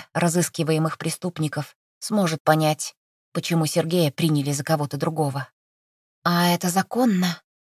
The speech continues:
Я закусила губу. "У твоего друга не будет неприятностей?"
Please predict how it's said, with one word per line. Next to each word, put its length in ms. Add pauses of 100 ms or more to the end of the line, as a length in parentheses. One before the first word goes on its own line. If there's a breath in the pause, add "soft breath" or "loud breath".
(480)
Я 220
закусила 500
губу. 340 (400)
"У 180
твоего 380
друга 480 (280)
не 180
будет 380
неприятностей?" 840